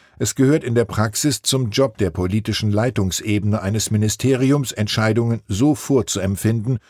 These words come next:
wie sie den mutmaßlichen Wünschen des Ministers entsprechen. Genau das scheint mir hier geschehen zu sein. Handelsblatt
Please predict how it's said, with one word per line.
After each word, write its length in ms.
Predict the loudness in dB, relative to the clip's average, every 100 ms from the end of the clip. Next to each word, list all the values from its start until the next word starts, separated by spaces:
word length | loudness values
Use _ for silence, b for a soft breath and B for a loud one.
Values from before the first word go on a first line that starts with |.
| b b -2
wie 180 | 0
sie 160 | 2 2
den 180 | 2 2
mutmaßlichen 840 | 2 0 0 -2 -2 -4 -2 0
Wünschen 340 | 0 0 0
des 180 | 0 0
Ministers 480 | 0 0 0 -2 -4
entsprechen. 720 | -4 -6 -2 0 0 -2 -10 _ -12 -2
Genau 340 | 0 2 0
das 300 | 0 -2 -2
scheint 360 | -2 -2 -2 -4
mir 100 | -2
hier 240 | 0 -2
geschehen 480 | -2 -2 -2 -2 -4
zu 120 | -6
sein. 380 | -4 -4 -8 -14 _ b b b b b b
Handelsblatt 600 | -2 0 0 -2 -2 -4